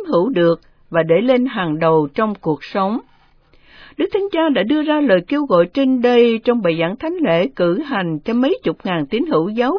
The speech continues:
phận Caserta, Nam Italia, lúc mười tám giờ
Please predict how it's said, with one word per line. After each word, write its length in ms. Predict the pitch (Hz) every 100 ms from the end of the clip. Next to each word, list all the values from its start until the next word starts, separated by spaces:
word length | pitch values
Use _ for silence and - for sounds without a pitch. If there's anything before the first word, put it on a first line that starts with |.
| -
phận 280 | 175 151 147
Caserta, 920 | 226 226 220 220 220 - 208 208 196 - _ _
Nam 220 | 190 202
Italia, 840 | 196 214 196 190 190 196 190 190 185 _ - - -
lúc 260 | 240 285 494 -
mười 280 | 233 185 151 -
tám 240 | 202 311
giờ 140 | 302